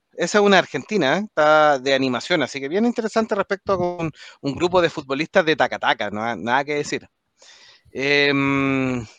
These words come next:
Benítez nos dice, pregunta fuera de contexto, "¿seguro Blanc-, Blink one eighty-two va a Chile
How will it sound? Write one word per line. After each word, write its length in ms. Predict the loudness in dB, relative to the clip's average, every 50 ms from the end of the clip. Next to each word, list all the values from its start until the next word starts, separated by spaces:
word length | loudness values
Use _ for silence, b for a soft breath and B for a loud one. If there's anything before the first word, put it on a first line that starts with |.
| b 0
Benítez 320 | 2 2 4 4 4 2
nos 100 | 2 2
dice, 220 | 0 0 -2 -2
pregunta 320 | -2 0 0 0 2 0 2
fuera 140 | 2 2 0
de 40 |
contexto, 440 | 2 0 0 -2 -2 -4 -4 -8 -8
"¿seguro 400 | -8 -8 -6 -2 0 2 2 2
Blanc-, 400 | 2 4 4 4 4 4 0 -4 _ b b b b b b b
Blink 300 | -2 2 2 2 2 0 _ -12 -4 2
one 200 | 2 2 2 2 -2
eighty-two 640 | -4 -4 -4 -4 -6 -8 -6 -4 -4 -4 -4 -4 -2 2
va 100 | 4 4
a 40 | 4
Chile 460 | 2 0 -4 -4 -2 -4 -6 -6 -8